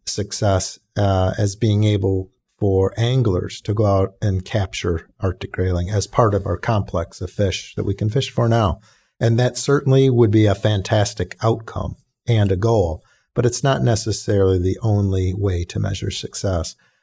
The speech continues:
So along the way, we're finding in this that incremental, uh, success is really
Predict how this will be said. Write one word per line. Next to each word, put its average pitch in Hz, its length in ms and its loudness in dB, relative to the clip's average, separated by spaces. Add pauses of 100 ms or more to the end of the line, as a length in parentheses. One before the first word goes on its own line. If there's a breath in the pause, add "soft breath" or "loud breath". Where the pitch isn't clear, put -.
(320)
So 110 560 2 (300)
along 139 460 6
the 113 100 4
way, 113 340 4
we're 104 180 2
finding 110 600 2
in 92 140 2
this 95 300 0
that 98 320 2
incremental, 123 1120 2
uh, 107 180 -2
success - 880 -4 (540)
is 107 260 0
really 123 460 4